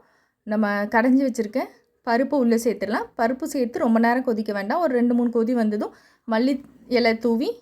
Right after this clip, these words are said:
நம்ம இறக்கிட்டோம் அப்படின்னா, ரொம்ப சூப்பரான கிள்ளி போட்ட சாம்பார் ரெடி ஆயிரும்.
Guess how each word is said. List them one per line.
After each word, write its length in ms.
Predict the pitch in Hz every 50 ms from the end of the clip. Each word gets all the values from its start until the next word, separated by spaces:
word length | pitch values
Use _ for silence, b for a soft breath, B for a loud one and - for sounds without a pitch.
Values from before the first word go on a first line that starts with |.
| _ _ _ _
நம்ம 240 | - 233 233 240 226
இறக்கிட்டோம் 520 | 220 214 214 240 - - 226 - 254 -
அப்படின்னா, 320 | 220 202 214 220 233 294 466 - b b b b b b _ -
ரொம்ப 220 | 233 247 254 277 277 -
சூப்பரான 680 | 302 302 294 294 - - 294 269 247 226 220 277 370
கிள்ளி 200 | - 285 254 247
போட்ட 260 | 240 240 226 233 240
சாம்பார் 380 | 233 233 240 208 208 220 226 214
ரெடி 220 | 208 196 202 208
ஆயிரும். 340 | 202 196 190 190 226 330 480